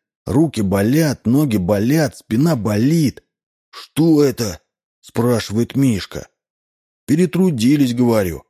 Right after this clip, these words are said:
слишком много работали". Встали мы, размялись немного.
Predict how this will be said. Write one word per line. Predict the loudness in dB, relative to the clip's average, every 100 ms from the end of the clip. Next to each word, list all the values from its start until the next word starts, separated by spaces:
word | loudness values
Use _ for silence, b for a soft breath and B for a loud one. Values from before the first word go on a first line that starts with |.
| _
слишком | _ -4 -2 0
много | 2 2 2 2
работали". | 0 0 0 0 -2 -8 -12 _ _ _ _ _
Встали | -20 -4 0 2
мы, | 0 0
размялись | -2 0 0 2 0 0
немного. | 0 0 0 -2 -8